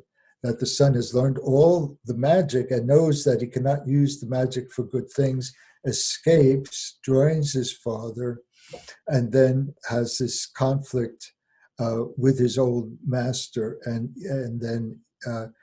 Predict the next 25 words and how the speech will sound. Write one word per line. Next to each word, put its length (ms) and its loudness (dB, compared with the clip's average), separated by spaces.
he 460 0
turns 300 8
into 320 2
a 60 0
fo-, 440 4
uh, 320 -2
he 120 2
learns 520 4
how 140 4
to 140 -4
turn 260 -2
into 320 -4
a, 460 -14
a 80 -6
fox 840 0
and 240 -2
eats 280 4
the 160 2
<laughs> 80 -8
head 220 4
of 220 -4
the 260 -4
master 560 0
who's, 220 -2
who 240 -8